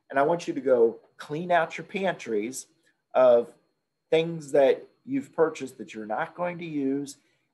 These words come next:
and your non-perishables, and, you know, make this big deal about it. And then in the next week, you're gonna drop it off on the porch of Sean Smith."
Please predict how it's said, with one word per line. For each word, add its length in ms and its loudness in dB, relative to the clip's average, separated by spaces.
and 260 -4
your 120 -6
non-perishables, 1300 -2
and, 420 2
you 80 -14
know, 80 -10
make 220 0
this 140 -8
big 240 -6
deal 280 0
about 280 0
it. 220 -2
And 240 0
then 500 2
in 120 -4
the 80 -4
next 400 0
week, 300 -2
you're 120 -8
gonna 160 -2
drop 400 2
it 80 -2
off 400 4
on 120 -4
the 60 -12
porch 680 0
of 300 -2
Sean 380 2
Smith." 400 -2